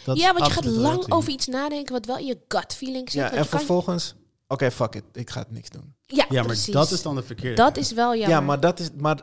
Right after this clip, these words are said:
Speaker 1: Maar dat
Speaker 3: denk
Speaker 1: kun, kun je dat,
Speaker 3: Ja.
Speaker 1: leg je dat bij degene die kritiek geeft of leg je dat bij jezelf?
Speaker 2: Ja.
Speaker 3: Nee, dat leg je bij jezelf. Denk, of ja, ik praat dan even voor mezelf. Ehm,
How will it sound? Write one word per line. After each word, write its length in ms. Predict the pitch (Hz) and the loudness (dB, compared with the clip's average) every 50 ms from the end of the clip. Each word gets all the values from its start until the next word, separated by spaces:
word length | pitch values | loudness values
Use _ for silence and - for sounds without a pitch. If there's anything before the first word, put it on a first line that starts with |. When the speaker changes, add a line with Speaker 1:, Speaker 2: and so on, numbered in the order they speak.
| - _ - | -8 _ -8
Speaker 1:
Maar 100 | - 123 | -4 -2
dat 80 | 131 143 | 0 2
Speaker 3:
denk 160 | 156 160 180 | 2 2 2
Speaker 1:
kun, 140 | 151 135 - | 0 -2 0
kun 120 | - 151 | 4 4
je 60 | 151 | 6
dat, 140 | 147 151 151 147 | 6 4 2 2
Speaker 3:
Ja. 120 | 120 127 | 0 2
Speaker 1:
leg 180 | 127 147 143 - | 4 4 4 4
je 60 | 151 | 2
dat 120 | 143 139 | 0 2
bij 100 | 123 139 | 0 -2
degene 260 | 127 - - 143 135 | -2 -2 -2 0 0
die 100 | 123 123 | 0 -2
kritiek 320 | 120 - - 113 - 156 156 | -4 -8 -10 -6 -4 -4 -2
geeft 320 | - 196 196 202 196 - | -2 -2 -2 -2 -4 -4
of 60 | 135 | -2
leg 140 | 127 127 - | -2 -2 -2
je 60 | - | -2
dat 140 | 123 107 98 | -2 -2 -2
bij 100 | - 107 | -2 -4
jezelf? 340 | 107 101 - - 117 - - - - | -4 -4 -6 -8 -10 -12 -12 -14 -14
Speaker 2:
Ja. 80 | - - | -6 2
Speaker 3:
Nee, 180 | - 208 208 190 | 4 6 6 6
dat 140 | 190 170 | 6 4
leg 180 | 170 196 190 - | 4 2 2 2
je 100 | 208 185 | 0 2
bij 200 | 156 165 165 151 | 4 4 4 4
jezelf. 720 | 143 139 123 147 160 156 139 147 175 - - - - - _ _ _ _ _ _ | 4 4 4 4 6 6 6 4 2 -2 -6 -16 -20 -20 _ _ _ _ _ _
Denk, 240 | - 131 131 131 - - | -6 -4 -4 -4 -2 -2
of 120 | 143 127 | -2 2
ja, 320 | 127 131 127 123 120 - - | 4 6 6 6 4 2 -4
ik 120 | - 127 - _ _ _ _ _ _ _ - | -10 -10 -10 _ _ _ _ _ _ _ 0
praat 200 | 143 131 131 120 | 2 2 2 2
dan 140 | 131 131 | 0 0
even 240 | 123 123 127 - 131 | 0 -2 -2 -4 -8
voor 180 | - - 143 135 | -6 -4 -4 -2
mezelf. 600 | 139 139 131 127 139 127 135 139 - - - _ _ _ _ _ _ _ _ _ _ _ | -2 -2 0 2 2 2 2 0 -4 -10 -20 _ _ _ _ _ _ _ _ _ _ _
Ehm, 720 | - 131 127 127 123 123 123 123 123 123 123 123 120 120 | -10 -6 -6 -4 -4 -4 -4 -4 -4 -4 -4 -6 -6 -8